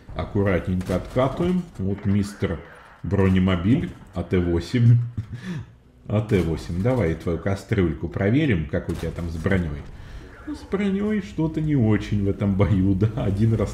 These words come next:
танканул, но на этом, собственно говоря, всё.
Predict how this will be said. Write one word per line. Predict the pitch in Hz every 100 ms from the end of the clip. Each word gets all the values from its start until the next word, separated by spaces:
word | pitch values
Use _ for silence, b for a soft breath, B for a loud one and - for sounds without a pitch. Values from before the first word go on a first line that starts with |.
| -
танканул, | 110 113 127 156 190 185 - B B B B
но | 101 120 151 151 147 -
на | 110 120 117
этом, | 123 127
собственно | 120 123 - 123
говоря, | 113 107 110
всё. | 113 - - 87 73